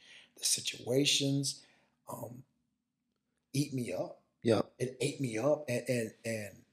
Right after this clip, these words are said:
Speaker 1: their, their, their perception, and that, 'cause everybody wasn't a bad person. It was just, you know, there was a handful. But there, and the biggest thing that I, I, and I learned was, man, I'm preaching a good game, man, and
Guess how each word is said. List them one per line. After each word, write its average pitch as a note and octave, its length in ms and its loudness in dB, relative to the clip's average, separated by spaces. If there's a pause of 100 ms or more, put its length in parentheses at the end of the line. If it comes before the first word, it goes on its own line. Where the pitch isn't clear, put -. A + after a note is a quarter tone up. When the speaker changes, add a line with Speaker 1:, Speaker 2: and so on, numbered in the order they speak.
(560)
Speaker 1:
their, B2+ 380 4
their, C3+ 300 4 (100)
their D#3 220 6
perception, D3+ 920 4 (1000)
and C#3 100 2
that, C#3+ 140 2
'cause - 160 6 (120)
everybody E3+ 380 10
wasn't A#2+ 320 2
a - 140 -16
bad - 260 -6
person. A#2+ 380 0
It E3+ 40 2
was F#3+ 100 2
just, B2 320 0
you C3+ 100 -2
know, A#2 160 -6
there C#3 100 0
was B2+ 160 -4
a - 60 -4
handful. - 560 -6 (760)
But - 240 -8 (580)
there, D3+ 340 0
and A#2 120 -2
the B2 240 -2
biggest G3 320 8
thing F3 220 6
that D3+ 100 4
I, A#2+ 140 0 (120)
I, A2+ 200 -2
and A#2+ 100 -2
I A2 100 -4
learned B2+ 460 0
was, G2+ 420 -6 (1000)
man, C#3 320 0
I'm C#3 220 0
preaching G#3 440 2
a B2+ 40 0
good A#2+ 320 -6
game, A#2+ 360 -10
man, - 180 -18
and G#2 140 -20